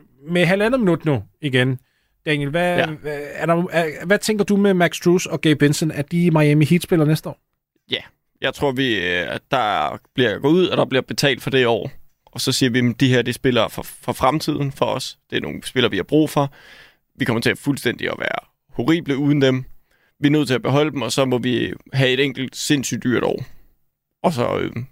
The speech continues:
Speaker 2: må vi bare leve med det, vi
Speaker 1: Og så
Speaker 2: har.
Speaker 1: bare vente til Kyle Lowrys kontrakt,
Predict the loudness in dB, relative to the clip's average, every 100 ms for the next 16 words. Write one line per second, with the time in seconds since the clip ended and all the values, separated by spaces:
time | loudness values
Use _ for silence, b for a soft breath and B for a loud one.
0 | _ -4 -2 0 0 -2 -4 -6 -6 -2
1 | -2 0 -2 -4 -8 -4 -4 -2 -2 -2
2 | -6 -10 -8 -8